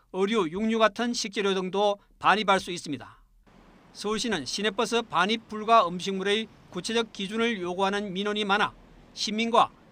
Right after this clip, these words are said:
시내버스 운송사업조합 등의 의견을 모아 기준을 마련했다고 설명했습니다. 시는 이달부터 시내버스 내부와 정류소에 이 같은 세부 기준을 알리는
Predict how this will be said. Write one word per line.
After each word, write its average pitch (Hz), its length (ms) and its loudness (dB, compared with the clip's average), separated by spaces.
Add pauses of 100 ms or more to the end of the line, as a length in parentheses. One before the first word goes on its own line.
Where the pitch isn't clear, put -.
(100)
시내버스 226 480 -2
운송사업조합 196 1000 -2
등의 202 320 -2
의견을 208 380 -4
모아 190 300 4 (340)
기준을 220 420 -4
마련했다고 185 680 -2
설명했습니다. 160 640 -8 (1000)
시는 226 360 2
이달부터 220 520 4 (220)
시내버스 233 500 0
내부와 175 540 4 (220)
정류소에 208 520 0 (320)
이 208 60 -8
같은 220 320 0
세부 208 420 -6
기준을 214 360 -4
알리는 202 360 -2